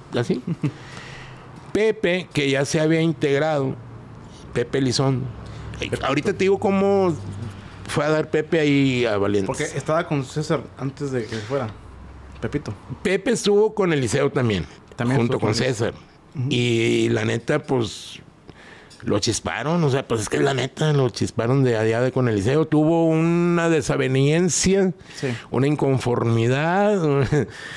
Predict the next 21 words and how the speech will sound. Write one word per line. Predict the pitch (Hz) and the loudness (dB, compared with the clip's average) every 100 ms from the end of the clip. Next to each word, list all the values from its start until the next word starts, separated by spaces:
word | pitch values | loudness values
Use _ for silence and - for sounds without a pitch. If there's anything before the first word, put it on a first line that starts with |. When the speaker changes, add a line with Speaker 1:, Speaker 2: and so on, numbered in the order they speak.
| - | 0
Speaker 2:
Hmm. | 147 123 - | 2 0 -4
Speaker 1:
y | 143 147 165 185 208 | 2 4 4 4 4
digamos | 175 151 151 165 175 143 | 4 2 4 4 2 2
que, | - 165 180 196 190 | 0 2 4 4 2
pues, | 160 135 - 127 | 2 0 0 0
abandonó | 123 120 120 120 131 135 135 | 2 2 2 2 2 2 4
el | |
grupo | 139 185 196 180 185 180 | 4 4 2 2 4 4
y | 160 135 | 4 4
vino | 120 120 123 | 2 2 2
acá | 120 120 | 0 0
a | |
Monterrey | 123 127 139 160 196 185 | 2 2 2 2 4 4
en | 147 | 4
una | 147 147 143 135 127 123 | 2 2 0 0 0 -2
etapa | 117 - 135 135 - 139 135 | -2 -2 -2 -4 -2 0 2
muy | 135 131 135 | 4 4 4
difícil | 135 131 135 113 135 | 2 2 2 2 0
para, | - 123 110 95 - - | 0 -2 0 0 -2 -4
para | 107 104 | -2 -2
Pepe. | - 143 151 190 190 | 0 -2 0 0 -2